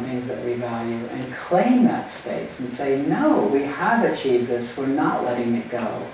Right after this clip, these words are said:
Liberation needs to be fought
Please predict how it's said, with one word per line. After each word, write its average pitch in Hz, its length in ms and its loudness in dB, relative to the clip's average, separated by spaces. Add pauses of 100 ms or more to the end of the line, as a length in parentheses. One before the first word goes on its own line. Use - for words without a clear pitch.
(920)
Liberation 226 840 2
needs 185 400 2
to 185 120 2
be 160 260 6
fought - 560 2